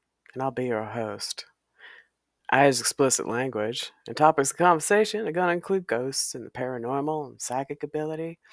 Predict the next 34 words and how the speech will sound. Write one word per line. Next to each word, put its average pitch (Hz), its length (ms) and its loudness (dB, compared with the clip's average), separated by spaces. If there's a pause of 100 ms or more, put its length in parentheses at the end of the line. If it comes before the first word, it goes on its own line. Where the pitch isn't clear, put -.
(340)
We 143 60 4
also - 140 2
talk 151 260 8
about 143 260 2
truth 220 300 -4
here, 175 280 -2 (340)
and 135 80 -6
I'm 135 140 -4
an 131 60 0
incest 135 420 0
and 120 80 -6
rape 139 220 -4
survivor, 131 500 -2
and 160 180 -8
I 127 140 -10 (100)
take 127 220 -4
up 131 100 -4
space - 440 -4
and 123 100 -10
acknowledge 113 380 -8
it. 139 160 -12 (240)
We 135 80 -14
talk 127 260 0
about 117 380 -4
God, 113 440 -6 (300)
faith, 113 540 -2 (440)
uh, 117 220 -8
agnosticism, 139 920 -2
atheism, 123 680 -4
Christianity, 127 1040 -6 (100)
Buddhism. 110 640 -2 (200)
That's 113 200 -2
my 117 160 0
flavor. 110 480 -4